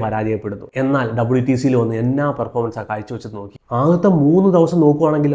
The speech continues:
ഓസ്ട്രേലിയ കംപ്ലീറ്റ് ഡോമിനേറ്റ് ചെയ്തുകൊണ്ടിരിക്കുന്നു. എല്ലാ മേഖലയിലും ഓസ്ട്രേലിയ കംപ്ലീറ്റ് ഡോമിനേറ്റ് ചെയ്തുകൊണ്ടിരിക്കുന്നു.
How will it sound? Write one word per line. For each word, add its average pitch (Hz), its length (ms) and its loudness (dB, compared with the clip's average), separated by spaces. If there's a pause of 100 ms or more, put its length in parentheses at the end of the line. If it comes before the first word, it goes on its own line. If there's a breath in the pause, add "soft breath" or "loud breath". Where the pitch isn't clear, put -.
(100)
ഓസ്ട്രേലിയ 156 420 0 (140)
കംപ്ലീറ്റ് 156 560 0
ഡോമിനേറ്റ് 147 420 0
ചെയ്തുകൊണ്ടിരിക്കുന്നു. 143 640 -2 (100)
എല്ലാ 160 280 0 (120)
മേഖലയിലും 135 440 0 (460 loud breath)
ഓസ്ട്രേലിയ 143 480 0
കംപ്ലീറ്റ് 131 440 -2
ഡോമിനേറ്റ് 123 380 -2
ചെയ്തുകൊണ്ടിരിക്കുന്നു. 113 560 -6